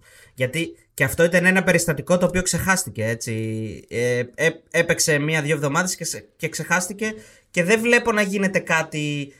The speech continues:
σε αυτό που αναφέρεις, Αποστόλη, δηλαδή στο να αποφευχθούν άλλα τέτοια περιστατικά.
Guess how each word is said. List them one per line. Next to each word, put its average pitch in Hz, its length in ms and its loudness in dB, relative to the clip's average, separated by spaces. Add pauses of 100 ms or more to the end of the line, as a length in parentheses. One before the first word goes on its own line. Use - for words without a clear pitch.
(440)
σε - 160 0
αυτό 147 380 0
που 139 280 -4
αναφέρεις, 135 500 0
Αποστόλη, 131 420 -2
δηλαδή 131 320 -4
στο - 180 -2
να 135 260 0
αποφευχθούν 139 640 -4
άλλα 131 160 0
τέτοια 127 200 -8
περιστατικά. 113 680 -8